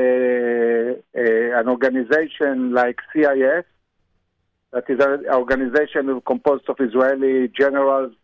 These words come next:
uh, that thinks we, s-, we could,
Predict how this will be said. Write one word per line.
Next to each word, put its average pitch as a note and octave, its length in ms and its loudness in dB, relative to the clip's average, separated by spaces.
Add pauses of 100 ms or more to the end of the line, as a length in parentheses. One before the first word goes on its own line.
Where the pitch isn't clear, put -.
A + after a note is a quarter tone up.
uh, A#2+ 840 0 (140)
that B2+ 120 0 (240)
thinks D3 300 -2
we, C3+ 140 2
s-, - 160 -8
we C3+ 240 0
could, - 200 -4